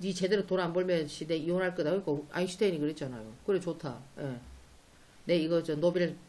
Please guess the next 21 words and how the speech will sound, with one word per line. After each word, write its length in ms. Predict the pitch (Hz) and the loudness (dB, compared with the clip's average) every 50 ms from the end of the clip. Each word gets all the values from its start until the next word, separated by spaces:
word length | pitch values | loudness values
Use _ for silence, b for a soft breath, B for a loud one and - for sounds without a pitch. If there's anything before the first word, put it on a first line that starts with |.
| - - | -6 -4
저 120 | 147 147 | -2 -2
뭡니까? 400 | 147 147 151 170 180 175 - 139 - - - | 0 -2 -2 -2 -2 -2 -2 -2 -4 -4 -4
그 260 | 135 131 131 131 131 - | -4 -4 -4 -4 -6 -10
저 320 | - 147 135 127 117 110 - - - - | -8 -6 -4 -4 -4 -6 -10 -16 -10 -6
화학상 520 | - 165 160 160 - - 151 127 123 - - - - - - | -2 -2 -2 -2 -4 -6 -6 -6 -6 -8 -12 -18 -20 -18 -10
타가지고, 640 | - 165 151 170 165 165 143 123 147 135 117 104 - - - - | -8 -4 -2 -2 -4 -4 -2 -2 0 0 0 -2 -6 -12 -10 -8
그죠? 280 | 135 143 175 180 180 - - - - - - - - - - - - - - - - - - - - - - - | -4 -2 -2 -4 -4 -8 -16 -20 -20 -20 -20 -20 -20 -20 -20 -20 -20 -20 -20 -20 -20 -20 -20 -20 -20 -18 -12 -8
어, 540 | 110 113 113 110 110 110 104 107 107 104 - - | -6 -4 -4 -2 -2 -2 -4 -4 -6 -8 -8 -10
그, 220 | - 127 131 120 - - - | -10 -10 -10 -10 -12 -12 -10
그 100 | - 143 | -6 -4
당시만 340 | 147 151 151 - 160 147 | -2 -2 -2 -4 -4 -4
해도 140 | 135 131 123 | -4 -4 -6
한 100 | 131 135 | -6 -6
십억, 340 | 131 - - 170 156 151 139 | -6 -6 -6 -4 -4 -4 -4
이십억 300 | 131 - - 135 131 - | -6 -8 -8 -10 -6 -4
되니까 360 | 139 135 131 117 - - - - - - - - - - | -4 -6 -6 -6 -10 -14 -18 -20 -20 -20 -20 -20 -16 -12
위자료 300 | - 127 139 139 139 135 | -8 -4 -2 -2 -2 -4
주겠다." 420 | 135 - - 135 131 - - - - - - - - - - | -6 -6 -6 -8 -8 -8 -10 -16 -16 -18 -20 -20 -20 -18 -18
그죠? 160 | - - - - | -18 -16 -12 -10
이렇게 280 | - 302 370 - 302 | -8 -8 -6 -4 -2
해가지고 480 | 208 202 214 202 208 202 247 262 262 | -2 -2 -2 -2 0 2 2 2 0